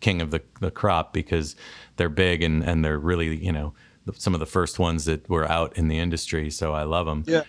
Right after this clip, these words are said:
Speaker 1: But,
Speaker 2: Yeah,
Speaker 1: uh,
Speaker 2: um, well, hey, I got the same one. I got
Speaker 1: Yeah.
Speaker 2: the O G.
Speaker 1: Yeah, I mean, and it's great, and, and it will work forever,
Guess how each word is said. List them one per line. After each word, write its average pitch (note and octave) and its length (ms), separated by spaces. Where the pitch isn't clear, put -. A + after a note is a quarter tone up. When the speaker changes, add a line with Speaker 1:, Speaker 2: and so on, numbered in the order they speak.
Speaker 1:
But, E2 300
Speaker 2:
Yeah, F3 80
Speaker 1:
uh, C#3+ 280
Speaker 2:
um, C#3+ 120
well, E3 120
hey, F3 140
I D3 80
got D3+ 140
the C#3 60
same D#3 240
one. A2+ 420
I - 40
got G#2+ 80
Speaker 1:
Yeah. D3 140
Speaker 2:
the C3 60
O - 20
G. B2 240
Speaker 1:
Yeah, E2 180
I F2 60
mean, G#2 140
and A#2+ 120
it's C3 140
great, - 420
and, G2 180
and G2 300
it G2+ 180
will G#2+ 180
work A2+ 240
forever, C3 520